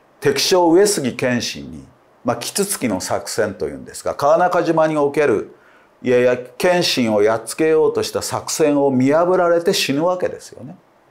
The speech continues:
武田流軍学、武田の、あの、軍学はこんなにすごいんだということを、小畑景則、小畑官兵衛がでっち上げようとするなら、そんなこと書かないでしょ。それ常識じゃないですか。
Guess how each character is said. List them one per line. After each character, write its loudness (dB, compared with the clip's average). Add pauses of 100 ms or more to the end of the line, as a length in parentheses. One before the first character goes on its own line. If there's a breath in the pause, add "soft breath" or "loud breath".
武 0
田 4
流 4
軍 4
学、 0
武 0
田 4
の、 0 (240)
あ 2
の、 0
軍 2
学 2
は 2
こ 0
ん -4
な 2
に -4
す -2
ご 4
い -2
ん -4
だ 0
と 0
い -4
う -4
こ 0
と 0
を、 0 (300)
小 2
畑 2 (200)
景 0
則、 0
小 0
畑 2
官 0
兵 4
衛 2
が 0 (520 loud breath)
で 2
っ -6
ち 2
上 4
げ 4
よ 4
う -4
と -2
す -4
る -6
な -2
ら、 -4
そ 0
ん 2
な 4
こ 2
と -2
書 -2
か 0
な 2
い 0
で -4
し -10
ょ。 -8
そ 0
れ 4
常 4
識 0
じ 4
ゃ 2
な 0
い -4
で -10
す -14
か。 -10